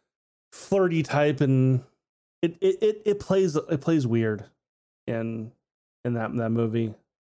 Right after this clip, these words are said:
Um, not my favorite. Like, that was definitely,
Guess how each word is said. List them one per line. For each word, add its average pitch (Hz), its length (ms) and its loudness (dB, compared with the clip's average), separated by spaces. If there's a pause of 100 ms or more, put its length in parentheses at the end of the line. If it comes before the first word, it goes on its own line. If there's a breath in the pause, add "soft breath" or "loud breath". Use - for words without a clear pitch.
(160)
Um, 110 540 -8 (1200)
not 170 300 2
my 147 180 2
favorite. 131 440 2 (320)
Like, 117 120 0
that 135 120 2
was 131 180 4
definitely, 127 560 2